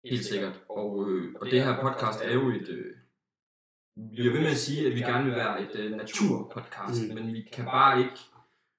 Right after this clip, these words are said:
Speaker 1: fornægte, at det hænger utrolig meget sammen med klima og miljø.
Speaker 2: Så det kommer vi selvfølgelig også til at snakke en del om.
Speaker 1: Så det bliver vi nødt til at komme til at snakke en del om. Måske lidt mere i dag, fordi
Speaker 2: Ja.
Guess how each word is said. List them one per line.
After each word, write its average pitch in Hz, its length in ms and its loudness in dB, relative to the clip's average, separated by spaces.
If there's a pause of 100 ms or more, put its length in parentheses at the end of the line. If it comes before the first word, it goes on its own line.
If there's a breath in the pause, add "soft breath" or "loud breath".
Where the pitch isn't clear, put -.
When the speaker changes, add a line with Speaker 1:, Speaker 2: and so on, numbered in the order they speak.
(120)
Speaker 1:
fornægte, 123 440 -2
at 98 100 -8
det 117 80 -4
hænger 113 260 -4
utrolig 143 500 -4
meget 101 240 -2
sammen 104 300 -6
med 104 100 -14
klima 107 200 -6
og 104 60 -4
miljø. 104 220 -6 (180)
Speaker 2:
Så - 160 -12
det 117 100 -8
kommer 120 180 -2
vi 117 60 -4
selvfølgelig 135 280 -2
også 135 120 -4
til 151 40 -6
at 139 60 -6
snakke 131 200 -2
en 123 80 -6
del 120 180 -2
om. - 80 -10
Speaker 1:
Så 120 60 -6
det 117 80 -4
bliver 131 140 4
vi 135 60 2
nødt 151 120 0
til 139 100 -4
at 123 60 -2
komme - 80 -12
til 123 80 -4
at 113 40 -4
snakke 117 260 -2
en 123 60 4
del 104 80 0
om. 101 120 -4
Måske 156 360 -4
lidt 156 260 -2
mere 123 460 4
i - 40 -4
dag, 113 400 -4
fordi 123 140 -6
Speaker 2:
Ja. 123 140 0